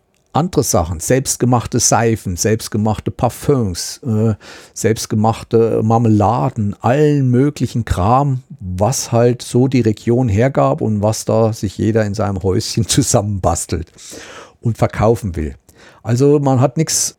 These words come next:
bekommen, was so im Supermarkt gibt. Ich weiß nicht, ich glaub, Butter und so gab's normal halt wirkliches absolut Nötigste. Und wenn man halt eine Marmelade wollte, musste man halt, äh, dort an den Stand gehen und musste sich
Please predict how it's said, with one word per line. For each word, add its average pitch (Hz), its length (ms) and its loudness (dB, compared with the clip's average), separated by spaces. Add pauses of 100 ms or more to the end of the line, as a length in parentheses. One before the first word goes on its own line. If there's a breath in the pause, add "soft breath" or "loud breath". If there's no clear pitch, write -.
(120)
bekommen, 143 360 0
was 120 140 0
so 127 100 2
im 107 140 0
Supermarkt 165 560 -2
gibt. - 240 -2
Ich - 140 -6
weiß 120 220 0
nicht, 117 160 -4
ich - 80 -20
glaub, 95 260 -2
Butter 131 240 2
und 113 140 -2
so 123 200 2
gab's - 460 -4
normal 104 540 2 (100)
halt 104 300 -2 (280)
wirkliches 110 600 0
absolut 98 400 -2
Nötigste. 165 640 0 (400 loud breath)
Und 101 140 0
wenn 110 100 2
man 143 240 0
halt 143 400 0 (500 soft breath)
eine 123 100 0
Marmelade 123 560 4
wollte, 156 240 2
musste 139 260 0
man 135 200 0
halt, 123 420 2
äh, 135 220 0
dort 131 240 -2
an 120 100 -2
den 110 120 0
Stand 117 300 -2
gehen 147 180 0
und 127 80 2
musste 123 260 0
sich - 400 -4